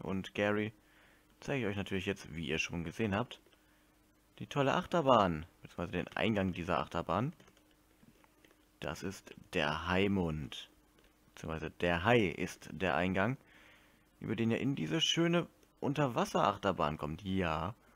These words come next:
unter Wasser, ihr habt richtig gehört. Hier geht es wirklich ins feuchte Nass. Ins kühle Nass.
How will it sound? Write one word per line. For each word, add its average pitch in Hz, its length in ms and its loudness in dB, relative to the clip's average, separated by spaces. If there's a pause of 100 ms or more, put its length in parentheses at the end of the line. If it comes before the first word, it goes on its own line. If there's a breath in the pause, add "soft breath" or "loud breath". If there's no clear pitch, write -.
(140 soft breath)
unter 101 300 -2
Wasser, 113 180 4
ihr 117 60 4
habt - 140 -2
richtig 117 300 -6
gehört. 98 420 -2 (720 soft breath)
Hier 92 380 -2 (340)
geht 85 180 -6
es 80 140 -8
wirklich 85 280 -4
ins 87 220 -6 (120)
feuchte 85 520 -2
Nass. 87 440 -2 (920)
Ins 87 220 -10
kühle 95 240 2
Nass. 76 320 -2